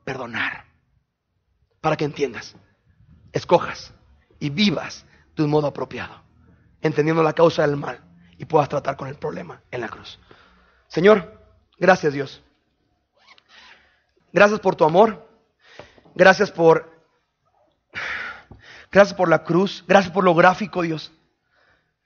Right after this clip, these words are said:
Gracias por, por clavos de quince centímetros, de qui-, un metal oxidado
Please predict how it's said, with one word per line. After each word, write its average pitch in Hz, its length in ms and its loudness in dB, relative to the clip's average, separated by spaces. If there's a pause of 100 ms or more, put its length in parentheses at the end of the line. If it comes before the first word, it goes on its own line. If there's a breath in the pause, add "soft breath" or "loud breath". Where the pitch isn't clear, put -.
(720 soft breath)
Gracias 185 320 4
por, 175 380 0
por 160 400 0
clavos 190 380 6
de 170 120 -4
quince 196 340 -6
centímetros, 185 800 -4 (540 soft breath)
de 151 240 -2
qui-, 185 160 -8
un 185 140 0
metal 190 280 4
oxidado 180 840 2